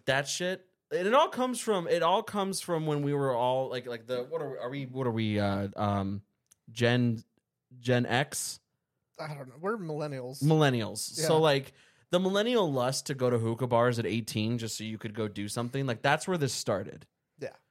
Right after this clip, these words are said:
Speaker 1: Like, I remember there being so much hookah in my life between the ages of, like, seventeen and nineteen,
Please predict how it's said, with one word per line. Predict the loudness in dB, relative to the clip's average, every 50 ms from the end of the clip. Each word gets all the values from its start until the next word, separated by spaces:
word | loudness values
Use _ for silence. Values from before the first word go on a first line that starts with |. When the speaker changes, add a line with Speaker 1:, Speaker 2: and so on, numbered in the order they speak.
| _ 0
Speaker 1:
Like, | 2 2 4
I | 4 4 4 4
remember | 4 2 2 0 0 2
there | 2 2
being | 2 0 -2 -2 -2
so | -4 -4 -6 0 4 6 6 6 6
much | 6 4 2 2 2 2
hookah | 2 2 4 4 2 2 2 2
in | 0 0
my | 0 0 0 0
life | 0 0 0 -2 -4 -6 -8
between | -8 -6 -2 0 0 2
the | 2 2
ages | 2 2 0 0 -4 -4
of, | -2 -2
like, | -4 -4 -4
seventeen | 0 0 2 2 2 -2 -4 -4 -4 -2 0 0 0
and | 0 0 0
nineteen, | 0 -2 -4 -6 -8 -12 -14 -14 -14 -18